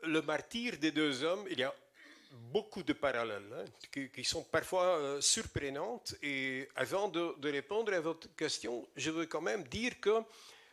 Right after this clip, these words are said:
c'est grâce au martyre de Lumumba que, euh, Rwagasore a pu, euh, réaliser son ascension, euh, politique.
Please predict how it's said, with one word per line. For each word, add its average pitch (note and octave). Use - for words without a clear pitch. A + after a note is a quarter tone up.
c'est D#3
grâce G3+
au F#3
martyre A#3
de D#3+
Lumumba C3
que, D#3+
euh, -
Rwagasore E3+
a B2
pu, -
euh, D3+
réaliser D3+
son D3+
ascension, E3
euh, C3+
politique. C3